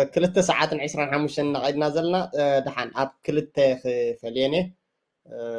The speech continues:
እታ ናይ ኤርትራ በይና ከም ነምፅኣ ኢና፣ then ተቐዲሙ እዚ ከዓ ስትራክቸር ከዓ በይና ክንገብራ ኢና። ጸገም ዝበሃል ኣይኮነን። ብጣዕሚ ሶ ስዊት፣ እ፣ ደስ ዝብል እዩ። እ፣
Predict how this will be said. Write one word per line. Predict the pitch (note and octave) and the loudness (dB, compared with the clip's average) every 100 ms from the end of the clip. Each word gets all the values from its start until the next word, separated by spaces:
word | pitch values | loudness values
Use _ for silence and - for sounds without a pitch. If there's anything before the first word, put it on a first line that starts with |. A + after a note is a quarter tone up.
| A2+ A2+ | -6 -6
እታ | A2 | -6
ናይ | B2 A2+ | -6 -4
ኤርትራ | B2 - A#2+ | -6 -6 -6
በይና | A#2+ B2+ B2 | -2 -2 -2
ከም | A#2+ A#2+ A#2+ A#2+ | -8 -12 -10 -8
ነምፅኣ | A#2+ - G#2+ | -8 -8 -6
ኢና፣ | D3 E3 | -4 -4
then | A#2+ B2+ - _ | -4 -8 -10 _
ተቐዲሙ | C3 B2 B2 | -12 -10 -8
እዚ | B2 A2+ | -8 -8
ከዓ | A2+ A#2 | -8 -8
ስትራክቸር | B2 A#2+ A#2 C3 | -6 -8 -8 -8
ከዓ | - B2 | -10 -6
በይና | A#2+ A#2 | -4 -4
ክንገብራ | A#2+ B2 A#2 G#2 | -6 -6 -4 -6
ኢና። | A2 | -8
ጸገም | G#2+ C3+ C3 | -8 -2 -2
ዝበሃል | B2+ - B2+ C3+ | -2 -4 -2 0
ኣይኮነን። | C#3 D3 C3+ | 0 -4 -6
ብጣዕሚ | - C#3 E3+ F3+ F#3 _ _ - | -6 0 2 2 0 _ _ -14
ሶ | - F3 F3+ | 6 8 8
ስዊት፣ | - F3+ F#3 | 6 4 2
እ፣ | B2 C3 C3 | 2 4 4
ደስ | B2+ D#3 D#3 | 8 6 6
ዝብል | D#3+ F3 F3+ | 2 6 8
እዩ። | F#3 F3+ _ | 6 4 _
እ፣ | - | -10